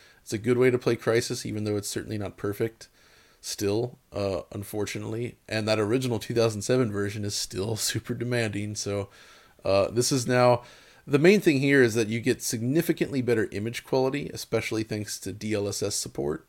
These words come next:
which is huge over the original Crysis. Um, you also get superior motion blur. Well, not completely. Some, some aspects of it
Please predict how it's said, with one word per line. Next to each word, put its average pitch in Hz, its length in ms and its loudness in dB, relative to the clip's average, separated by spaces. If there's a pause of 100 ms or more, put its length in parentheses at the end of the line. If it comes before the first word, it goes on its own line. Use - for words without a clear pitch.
(220)
which - 260 -8
is 98 140 -8
huge 117 460 -2
over 107 260 0
the 107 140 -2
original 110 320 -4
Crysis. - 560 -4 (580)
Um, 104 560 0 (100)
you 110 220 -4
also 117 460 2
get 110 400 2
superior 110 500 0
motion 101 380 -4
blur. 117 340 0 (220)
Well, 123 400 4 (200)
not 120 220 0
completely. 90 600 -4 (100)
Some, - 320 2
some 139 240 2
aspects 107 440 -2
of 90 140 -4
it - 120 -12